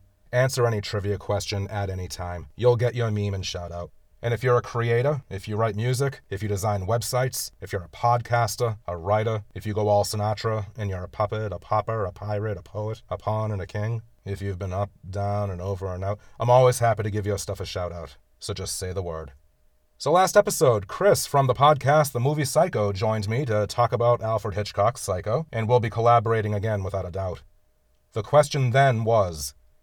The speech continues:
Vera Farmiga, who plays Norman Bates's mother in the prequel series Bates Motel,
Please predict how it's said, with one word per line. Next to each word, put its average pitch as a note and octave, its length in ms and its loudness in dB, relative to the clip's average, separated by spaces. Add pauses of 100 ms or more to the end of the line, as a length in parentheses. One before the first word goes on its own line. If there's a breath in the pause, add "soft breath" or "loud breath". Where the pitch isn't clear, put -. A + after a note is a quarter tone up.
(220)
Vera C#3 380 2
Farmiga, A#2+ 800 0 (340)
who A#2 120 -4
plays G#2 320 -2
Norman B2 300 0
Bates's A2 420 -2
mother G2 420 0 (100)
in A2 100 -6
the G2+ 80 -2
prequel B2 400 -4
series F#2 420 -6
Bates G2+ 280 -6
Motel, G#2 520 -4